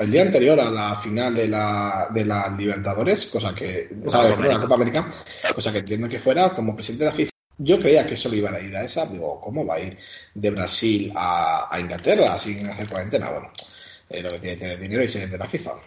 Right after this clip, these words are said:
Speaker 1: de, que miran por el, por el, por los fans, ¿sabes, Javier? Son una gente que mira por
Speaker 2: No,
Speaker 1: los
Speaker 2: lo,
Speaker 1: fans.
Speaker 2: lo que pasa que estaba en una burbuja de eso, como los niños burbuja, que
Speaker 1: Ah, vale, vale.
Speaker 2: pones, entonces tienen que estar viajando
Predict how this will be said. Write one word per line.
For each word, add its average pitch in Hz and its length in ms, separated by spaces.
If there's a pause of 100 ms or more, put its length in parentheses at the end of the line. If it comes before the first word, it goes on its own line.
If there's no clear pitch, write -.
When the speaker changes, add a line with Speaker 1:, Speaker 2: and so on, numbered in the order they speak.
Speaker 1:
de, 76 540 (100)
que - 100
miran 117 240
por 117 120
el, 98 240
por 104 140
el, 98 120
por 110 140
los 101 100
fans, 113 320 (220)
¿sabes, 110 240
Javier? 104 240 (240)
Son 101 140
una 101 100
gente 104 200
que 101 60
mira 101 140
por 95 100
Speaker 2:
No, 95 120
Speaker 1:
los - 20
Speaker 2:
lo, 92 60
Speaker 1:
fans. 104 260
Speaker 2:
lo 101 100
que 95 120
pasa 117 340
que 117 220
estaba 117 280
en 117 80
una 117 140
burbuja 113 640
de 117 100
eso, 113 200
como 101 220
los 92 180
niños 117 300
burbuja, 117 560
que 92 220
Speaker 1:
Ah, 113 360
vale, 101 180
vale. 110 180
Speaker 2:
pones, 110 160 (340)
entonces 123 520
tienen 127 240
que 127 60
estar 120 180
viajando 120 420